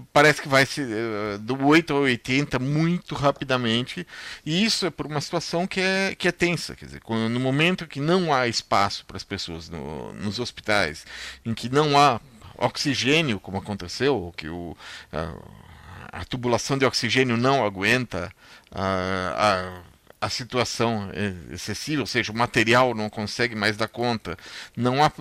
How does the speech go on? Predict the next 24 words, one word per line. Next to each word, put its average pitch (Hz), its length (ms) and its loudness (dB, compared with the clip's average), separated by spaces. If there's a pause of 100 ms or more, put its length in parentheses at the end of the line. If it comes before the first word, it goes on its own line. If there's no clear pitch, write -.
(120)
não 139 340 2
há 139 460 2
funciona-, 113 580 -4
eh, 104 480 2 (300)
enfermeiros 117 720 0
e 110 60 -6
médicos, 113 760 0
eh, 98 560 -4 (380)
pessoal 127 640 4
intensivista 110 1000 -2 (420)
pra 110 460 6
tratar 120 380 2
das 104 180 -4
pessoas, 139 640 -6
aí 131 360 2
é 143 40 2
que - 120 -6
tem, 127 440 0
aí 120 220 4
é 135 60 4
que - 80 -10
fica 123 240 -4
grave, 90 460 -2
né? 87 320 -8